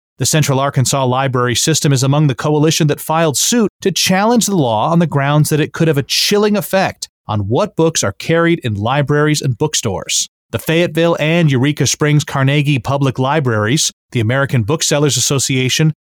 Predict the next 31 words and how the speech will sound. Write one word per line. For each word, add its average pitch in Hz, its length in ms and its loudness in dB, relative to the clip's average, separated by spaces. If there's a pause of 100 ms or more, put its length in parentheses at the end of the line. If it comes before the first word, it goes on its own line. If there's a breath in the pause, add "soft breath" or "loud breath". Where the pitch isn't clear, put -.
(140)
and 196 280 0
the 220 80 2
Association 175 680 0
of 170 80 2
American 135 440 2
Publishers 165 540 0
also 165 420 0
joined 139 340 2
the 147 80 2
suit 190 360 0
as 147 120 -2
plaintiffs. - 720 -4 (160)
The 120 80 -4
suit 180 260 0
names 165 340 2
all 190 300 2
of 180 120 -2
Arkansas's 147 760 0 (160)
twenty-eight 175 540 0
elected 135 480 0
prosecuting 135 640 -2
attorneys, 143 640 -2 (180)
the 120 80 -6
County 180 460 0
of 180 100 -4
Crawford, 131 560 -2 (340)
and 156 360 0
Crawford's 131 560 -2
judge, 170 400 0
Chris - 260 -4
Keith, 190 420 0